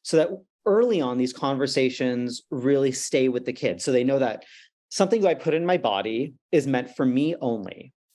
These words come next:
I'm not gonna take a medication that's meant for someone else because that may not be the right medication for me.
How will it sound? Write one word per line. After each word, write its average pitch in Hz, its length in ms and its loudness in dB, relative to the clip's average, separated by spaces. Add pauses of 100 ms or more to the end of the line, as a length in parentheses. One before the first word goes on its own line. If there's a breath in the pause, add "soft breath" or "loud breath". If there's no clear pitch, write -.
I'm 135 200 2
not 160 160 0
gonna 160 120 -2
take 151 200 0
a 139 40 0
medication 123 520 0
that's 107 180 -4
meant 120 220 -4
for 135 80 -4
someone 127 320 -2
else 98 400 -4 (420 loud breath)
because 143 240 2 (260)
that 143 220 2
may 139 160 0
not 120 240 0
be 127 80 2
the 117 100 0
right 113 160 0
medication 107 520 -6
for 123 160 -8
me. 104 280 -2